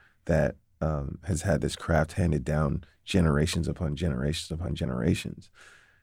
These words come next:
you know, to continue to do it. You know, there's no way that you're a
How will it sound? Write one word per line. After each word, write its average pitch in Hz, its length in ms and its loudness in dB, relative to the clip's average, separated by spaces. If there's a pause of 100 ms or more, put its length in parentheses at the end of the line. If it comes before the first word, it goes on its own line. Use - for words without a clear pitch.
(140)
you 107 140 6
know, 71 140 4
to 76 320 2 (340)
continue 85 580 4
to 71 120 -2
do 87 300 4
it. - 100 -2 (580)
You 107 100 -2
know, 95 120 4
there's 90 200 6
no 92 200 4
way 82 260 8
that 76 260 4
you're 80 260 4
a 73 200 0